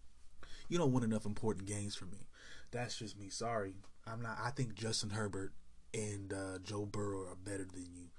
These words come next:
Sorry. Yep. I'm. Come on at me. Come on at me.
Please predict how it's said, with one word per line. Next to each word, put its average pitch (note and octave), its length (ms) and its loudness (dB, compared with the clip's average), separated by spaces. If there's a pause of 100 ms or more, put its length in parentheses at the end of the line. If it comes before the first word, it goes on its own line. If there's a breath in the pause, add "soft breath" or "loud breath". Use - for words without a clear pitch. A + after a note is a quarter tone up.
(120)
Sorry. G2+ 500 0 (460 loud breath)
Yep. G#2 240 -2 (340)
I'm. A#2 280 6 (160)
Come B2 200 8
on B2 220 12
at B2+ 200 8
me. G#2 200 -4 (260)
Come A2 180 0
on A#2 280 2
at A2 160 0
me. F#2+ 160 -6